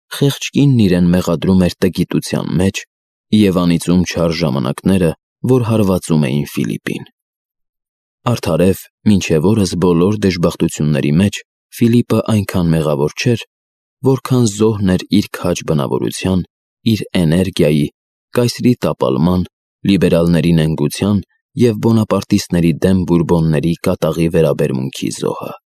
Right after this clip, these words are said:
Հավրում անցկացրած մի շաբաթում, շաբաթ, որ սարսափելի թանկ նստեց, մայրը չհամարձակվեց Ֆիլիպին առաջարկել, որ նա թագավորական կառավարության հետ հաշտվի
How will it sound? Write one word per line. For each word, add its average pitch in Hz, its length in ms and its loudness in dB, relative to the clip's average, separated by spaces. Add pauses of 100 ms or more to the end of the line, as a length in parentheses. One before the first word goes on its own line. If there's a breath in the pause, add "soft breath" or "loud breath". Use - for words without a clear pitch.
(1200)
Հավրում 151 380 4
անցկացրած 95 600 -2
մի 80 140 2
շաբաթում, 85 600 -2 (540)
շաբաթ, 98 560 -2
որ 73 180 0
սարսափելի 78 680 -2
թանկ 127 320 0
նստեց, - 480 -6 (600)
մայրը 147 360 4
չհամարձակվեց 110 880 0
Ֆիլիպին 71 500 -2
առաջարկել, 78 640 -2 (520)
որ 123 200 2
նա 131 180 2
թագավորական 92 800 0
կառավարության 82 800 -2
հետ 85 260 -4
հաշտվի - 420 -8